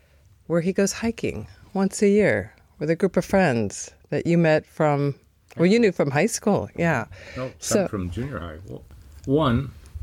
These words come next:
Speaker 2: from elementary school, even though he doesn't come anymore.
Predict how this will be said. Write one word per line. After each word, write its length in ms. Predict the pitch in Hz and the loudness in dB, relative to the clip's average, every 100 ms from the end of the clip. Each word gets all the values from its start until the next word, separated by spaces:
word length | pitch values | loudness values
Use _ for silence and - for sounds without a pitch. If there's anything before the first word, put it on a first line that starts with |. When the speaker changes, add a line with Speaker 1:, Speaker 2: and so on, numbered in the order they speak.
| - - - - - | -16 -16 -16 -14 -8
Speaker 2:
from 140 | - - | -6 0
elementary 480 | 113 110 131 95 | 2 4 4 0
school, 360 | 80 - 90 98 | -2 0 2 4
even 160 | 101 90 | 4 4
though 80 | |
he 100 | 87 | 4
doesn't 440 | 104 92 - - - | 4 2 -2 -8 -4
come 200 | - 101 | 0 2
anymore. 400 | 76 - - | 0 -2 -6